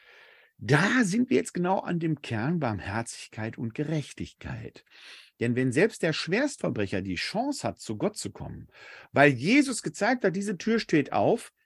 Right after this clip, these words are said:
jede und jeder kann jetzt ohne Vorbedingungen durch diese Tür hindurchtreten, außer vielleicht einer einzigen, er muss selbst hindurchtreten wollen, sie muss selbst hindurchtreten wollen. Es würde niemand gezogen und gezerrt,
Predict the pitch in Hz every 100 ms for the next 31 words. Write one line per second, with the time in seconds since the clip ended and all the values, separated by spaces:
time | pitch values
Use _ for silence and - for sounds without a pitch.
0 | - 104 117 254 285 269 196 131 214 277
1 | 208 - 220 240 190 - 226 285 320 302
2 | - 285 311 254 143 113 101 104 107 247
3 | 247 220 190 165 - 226 262 220 180 151
4 | 170 214 - 196 190 - - - - 202
5 | 190 165 - - 202 254 - 165 170 -
6 | 190 214 214 - - - - _ - 135
7 | 139 120 131 196 - 180 143 165 196 -
8 | 135 - 107 110 151 196 120 185 196 156
9 | 135 123 - 120 120 139 - 117 101 92
10 | 95 160 - - - 120 120 170 135 147
11 | 208 175 160 131 - 156 185 180 180 127
12 | 127 - - 107 - 101 127 208